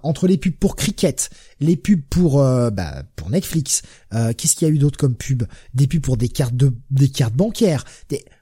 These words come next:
la, la carte, la carte W W E aussi, enfin, mais il y a, il y a eu de la pub à foison. C'était répugnant. C'était répugnant.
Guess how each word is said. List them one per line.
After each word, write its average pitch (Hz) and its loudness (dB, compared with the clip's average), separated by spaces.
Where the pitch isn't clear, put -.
la, 117 -2
la 120 -2
carte, - -2
la 139 2
carte - -2
W 127 2
W 131 4
E 170 6
aussi, 131 0
enfin, 90 -10
mais 127 -8
il 139 0
y 170 0
a, - -6
il 147 -2
y 165 2
a 160 0
eu 190 0
de 139 2
la 143 4
pub 143 0
à 113 -6
foison. 214 -2
C'était 147 -2
répugnant. 165 -2
C'était - -4
répugnant. 131 -4